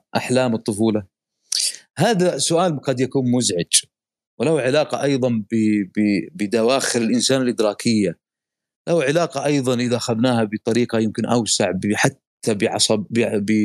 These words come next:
بجهاز الإنسان العصبي، كأنه يشكل على الإنسان كثيرًا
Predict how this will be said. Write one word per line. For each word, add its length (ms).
بجهاز 400
الإنسان 340
العصبي، 500
كأنه 460
يشكل 380
على 140
الإنسان 420
كثيرًا 720